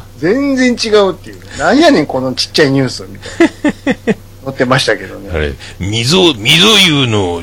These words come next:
Speaker 2: 事態に備えてって言わないかんですよ。
Speaker 1: <laughs> ね。
Speaker 2: <laughs> すごいっすね、マジで。
Speaker 1: すごかったですね。
Speaker 2: じゃあ、そこでディージェーポリスやったんですか、兄さん。大丈夫ですか？皆さん、穴、穴飛び越えてください、言うて。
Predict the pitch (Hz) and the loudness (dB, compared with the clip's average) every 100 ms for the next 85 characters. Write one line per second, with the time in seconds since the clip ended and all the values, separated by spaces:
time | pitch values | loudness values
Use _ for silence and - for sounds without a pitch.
0 | 87 87 90 87 82 80 67 90 85 113 | -6 -4 0 0 0 -2 -4 -4 -2 0
1 | 85 71 65 - 78 76 76 - - - | -2 -6 -10 -6 -4 -4 -8 -12 -16 -14
2 | - - - - 320 - 117 - 214 240 | -10 -6 -4 -2 -2 0 -4 -6 -4 0
3 | 277 220 254 - - - - - - - | 0 -2 -6 -6 -8 -6 -8 -8 -12 -8
4 | 196 - - - - - - - - - | -10 -8 -12 -12 -16 -20 -20 -20 -18 -18
5 | - - - - - - 71 76 78 92 | -18 -16 -16 -14 -10 -8 -8 -8 -8 -8
6 | - 80 80 78 78 80 80 73 - - | -8 -6 -4 -4 -6 -6 -6 -6 -8 -16
7 | - 104 98 117 107 95 95 98 117 120 | -20 -20 -12 -12 -12 -14 -18 -12 -8 -8
8 | 95 - - 90 85 - 120 131 131 127 | -10 -14 -10 -6 -4 -2 2 4 4 4
9 | 107 120 113 117 104 - 78 80 82 78 | 2 2 2 2 0 0 -4 -4 -6 -6
10 | 76 73 - - - - - - - - | -6 -8 -10 -14 -18 -20 -20 -20 -20 -20
11 | - - 135 113 110 90 - 82 92 92 | -20 -20 -16 -10 -2 -2 -2 -4 0 2
12 | 95 104 117 120 131 131 131 131 135 131 | 4 4 4 4 2 4 4 4 4 4
13 | 120 120 104 101 98 85 80 - | 2 2 0 0 -2 -4 -8 -10